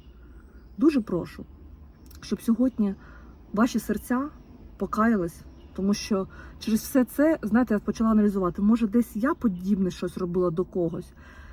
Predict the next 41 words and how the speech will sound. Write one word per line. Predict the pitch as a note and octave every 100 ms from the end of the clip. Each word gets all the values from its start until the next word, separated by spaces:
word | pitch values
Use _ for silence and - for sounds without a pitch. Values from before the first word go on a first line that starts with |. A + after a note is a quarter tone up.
| - - - - - -
Почала | G#3+ B3+ C#4
пригадувати, | - C4 G3+ G#3+ F3+ F3 F3 G3
я |
кажу: | G#3 G#3
"Господь, | G#3+ A#3+ -
покажи, | A#3+ B3 G#3 F#3+ E3+
якщо | E3+ - G#3+
вина, | A#3 A3+
покарай", | A3 A3 A3+ G#3 F3+ E3 -
або, | F3 G#3
я | A3+
не | A3+
знаю, | A3+ F#3+ D#3+ - - -
щось | - C4 -
таке | A3 A#3+ G#3+
зроби, | G#3 G#3 C#4+
щоб | - A3 -
я | A#3 A3+
могла | G#3 G3 A3 A#3 -
реально, | G#3 A3+ A#3 G3+ F3 - - -
ну, | G#3 F3 - -
присіч | A3+ C#4 B3+ A#3+
навіть | A3 -
в | -
собі, | G#3+ A3+
якщо | G#3 F#3+ F3+
таке | E3 D3+ E3
є. | E3 F3 - -
Тому | F#3 F#3+
що | G3
ми | G3 G#3
знаємо, | F3+ F#3+ G#3+ G#3+ F3 E3 - -
так | G3+ F#3+
завжди | F3+ F#3
говорять | F3+ F#3+ G3 F3 E3+
нам, | E3
да, | G3 A#3
якщо | F#3+ G3+
ти | F#3
щось | E3+ E3+
бачиш, | G3 D4 - F4+